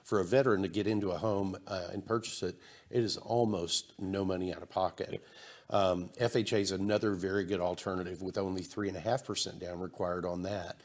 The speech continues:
Speaker 1: And then on conventional loans, we're, you know, w-, some lenders,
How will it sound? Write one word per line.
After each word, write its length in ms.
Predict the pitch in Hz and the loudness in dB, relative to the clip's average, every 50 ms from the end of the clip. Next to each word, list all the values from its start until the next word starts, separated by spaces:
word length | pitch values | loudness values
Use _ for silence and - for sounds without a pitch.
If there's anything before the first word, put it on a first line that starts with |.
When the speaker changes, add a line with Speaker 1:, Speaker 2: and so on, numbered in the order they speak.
| - - - - - - - - | -20 -20 -20 -20 -20 -20 -14 -6
Speaker 1:
And 100 | - 123 | 0 2
then 120 | 131 120 120 | 2 4 4
on 80 | 123 | 2
conventional 560 | - - 113 123 147 156 - - 131 113 98 | 0 0 2 2 2 2 2 0 0 0 0
loans, 320 | 95 98 98 101 104 90 95 | 0 0 0 0 0 -2 -4
we're, 320 | 101 101 98 98 104 - - | -4 -4 -2 -2 -4 -6 -6
you 140 | 95 101 | -4 -2
know, 100 | 98 98 | -2 -2
w-, 380 | 95 92 101 - - 107 98 101 | -2 -4 -6 -8 -6 -6 -4 -2
some 280 | - - 120 117 120 123 | 0 0 2 2 2 2
lenders, 400 | 110 107 104 98 101 98 92 | 2 0 2 0 0 0 -2